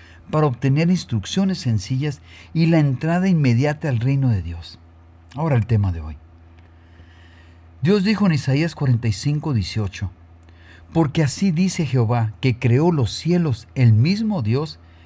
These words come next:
el que formó e hizo la tierra. Él la estableció, no la creó en vano, para que fuese habitada, la creó. Yo soy Jehová y no hay otro".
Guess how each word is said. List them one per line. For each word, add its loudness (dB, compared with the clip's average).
el 2
que -2
formó 0
e 2
hizo 2
la -2
tierra. -2
Él 2
la 2
estableció, -2
no 6
la -2
creó 0
en 2
vano, 0
para 0
que -2
fuese -2
habitada, -2
la -2
creó. -2
Yo 2
soy 0
Jehová -2
y 4
no 4
hay 0
otro". -8